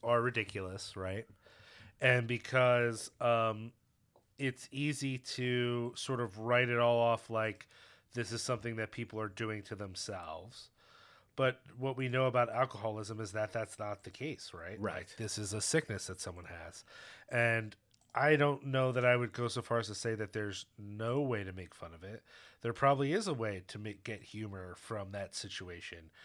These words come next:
Speaker 1: But there also has to be an acknowledgement of how tragic it is. And, uh, I don't know. But to be fair, I'm about to say that this f-, movie doesn't get that, get to that. But it's also worth noting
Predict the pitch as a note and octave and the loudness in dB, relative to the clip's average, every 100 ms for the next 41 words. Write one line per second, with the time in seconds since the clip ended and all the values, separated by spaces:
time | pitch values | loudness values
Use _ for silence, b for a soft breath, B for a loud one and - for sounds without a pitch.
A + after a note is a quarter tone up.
0 | B B B C3 B2 - C3 C3 C#3 C#3 | B B B 0 0 2 4 4 4 2
1 | B2+ A#2 B2 A#2+ A2+ A2 A2+ A#2 G2+ A2 | -2 -2 0 0 -2 -2 -2 -2 -6 -8
2 | G2+ - F#2 - - G2+ G#2 - C3+ D#3+ | -8 -6 -6 -6 -6 -4 -6 -6 -8 -6
3 | D#3 F3 F#3+ G3 - B B B B A#2+ | -6 -6 -6 -10 -18 B B B B -2
4 | A#2 A2 A#2 A2+ A2 G#2+ G#2 - _ _ | 0 2 2 4 4 2 0 -6 _ _
5 | _ _ _ _ _ _ _ _ _ _ | _ _ _ _ _ _ _ _ _ _
6 | _ _ _ _ C3 D3 C#3+ D3 G#2+ D#3+ | _ _ _ _ 6 6 8 6 8 8
7 | E3+ - B B B - F3 F#3 F3+ - | 6 4 B B B -4 -2 0 -2 2
8 | A3 A3 D#3+ C#3 C3+ C#3 D3+ D#3 E3+ D3+ | 6 8 8 8 6 4 2 4 4 2
9 | - D3+ C3 A#2+ C3 - B2+ - _ - | 2 4 4 0 -2 -4 -8 -18 _ -18
10 | - A#2 C3 C3 B2 A#2 A2+ G2+ C#3+ D3+ | -16 -10 -4 0 2 0 -2 0 2 2
11 | - G2 - G#2+ D#3+ D#3 A2 F2+ F2 - | -2 -6 -6 0 2 2 -2 -8 -8 -12
12 | B B B - F3+ A3+ B3 - D#3+ C3 | B B B 0 2 2 2 2 -2 0
13 | B2+ C3+ - A2+ A2+ A#2 B2 C#3+ G2 E2 | 0 0 -2 -8 -4 -2 0 0 -2 -6
14 | D#2+ D#2+ A2+ | -12 -14 -14